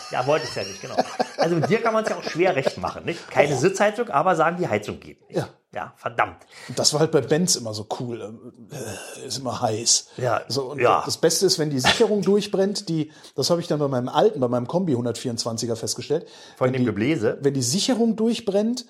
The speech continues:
Speaker 2: an der die Innenraumbeleuchtung hängt,
Speaker 1: Mhm.
Speaker 2: schaltet die Heizung auf Maximum.
Speaker 1: Ah, genau.
Speaker 2: Das war, da
Speaker 1: Ja.
Speaker 2: waren wir,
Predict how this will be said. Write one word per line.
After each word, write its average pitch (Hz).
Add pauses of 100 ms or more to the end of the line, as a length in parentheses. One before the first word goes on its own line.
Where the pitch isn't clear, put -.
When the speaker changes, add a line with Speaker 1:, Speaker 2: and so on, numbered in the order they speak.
(580)
Speaker 2:
an 151
der 151
die 127
Innenraumbeleuchtung 127
hängt, 127
Speaker 1:
Mhm. 143 (260)
Speaker 2:
schaltet 180
die 131
Heizung 190
auf 165
Maximum. 127 (520)
Speaker 1:
Ah, 156 (100)
genau. 202
Speaker 2:
Das 185
war, 190
da 147
Speaker 1:
Ja. 139
Speaker 2:
waren 185
wir, 160